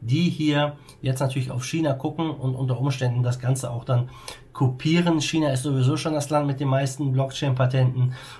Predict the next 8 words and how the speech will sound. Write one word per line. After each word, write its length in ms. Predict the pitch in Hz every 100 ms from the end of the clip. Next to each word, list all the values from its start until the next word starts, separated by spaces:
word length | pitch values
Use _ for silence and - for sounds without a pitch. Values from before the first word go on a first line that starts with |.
| -
und, 320 | 113 120 123
ähm, 320 | 120 117 120 104 - - - - - _ _ - - _
ich 140 | 127 -
denke, 240 | 127 135
das 220 | 127 -
internationale 840 | 151 175 165 147 139 151 135 123 107
digitale 580 | 113 135 160 - 123 110
Wettrüsten, 1300 | 127 127 113 113 - 107 123 127 123 127 - 127